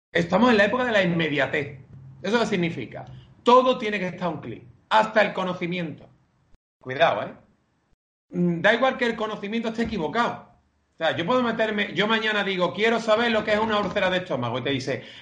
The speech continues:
"Es un agujero en el cerebro", digo, y lo sé ya. O sea, ya no hay una segunda fase que es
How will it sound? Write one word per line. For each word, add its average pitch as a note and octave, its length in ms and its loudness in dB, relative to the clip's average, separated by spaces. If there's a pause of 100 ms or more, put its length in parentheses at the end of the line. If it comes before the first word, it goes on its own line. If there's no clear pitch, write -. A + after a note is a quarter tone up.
(100)
"Es A3 320 4
un G3+ 180 0
agujero G#3+ 360 4
en A3 40 0
el F#3 100 -2
cerebro", E3 360 2
digo, B2+ 160 -4 (200)
y C3+ 60 -14
lo B2+ 140 -2
sé C3+ 180 -8
ya. F#2 120 -12
O - 1200 -20
sea, D3+ 400 -4 (160)
ya F3+ 640 -2
no B3+ 220 0
hay A#3 240 0
una G#3+ 220 -4
segunda G3+ 640 -4
fase G3+ 640 -2
que F3 200 0
es - 200 -8